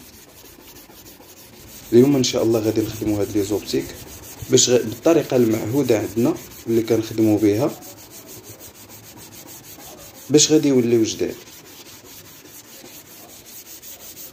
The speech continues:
وغادي نبداو بعملية التنظيف، وهاد العملية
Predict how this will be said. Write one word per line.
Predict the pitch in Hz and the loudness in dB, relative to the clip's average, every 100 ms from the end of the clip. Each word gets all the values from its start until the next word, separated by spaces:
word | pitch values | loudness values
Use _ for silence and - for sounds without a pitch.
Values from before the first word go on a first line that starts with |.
| - - - - - - | -18 -20 -20 -20 -8 4
وغادي | 113 117 | 6 8
نبداو | 113 110 110 104 | 6 6 4 4
بعملية | 104 101 110 107 107 | 2 0 2 4 4
التنظيف، | 101 - 104 104 151 175 - - - - - - | 2 -4 -4 -2 -2 -4 -12 -20 -20 -20 -20 -8
وهاد | 113 107 110 | 2 6 8
العملية | 110 117 131 135 143 151 | 6 6 4 4 4 4